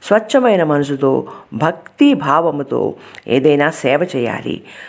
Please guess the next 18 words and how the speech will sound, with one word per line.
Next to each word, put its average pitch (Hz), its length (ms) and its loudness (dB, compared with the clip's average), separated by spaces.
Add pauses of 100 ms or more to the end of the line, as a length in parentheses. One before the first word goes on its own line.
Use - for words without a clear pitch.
(160)
మనని 175 320 2
మనం 170 360 2 (520)
వృద్ధి-, 180 460 -4
ఉద్ధరించుకోవాలి 127 1400 0 (480)
అనేది 131 360 2
ఒక 127 220 0
మాట 120 340 0
అయితే, 143 600 -2 (320)
వేరే 196 360 4
వారిని 156 540 0 (340)
మన 123 180 0
పద్ధతులు, 143 680 0 (240)
ఆచారాల 180 640 0
ద్వారా 120 520 -4 (140)
ఆకట్టుకోవాలి 123 1040 -4
అంటే 110 440 -6 (460)
స్వచ్ఛమైన 180 680 0
మాటలు 123 640 -2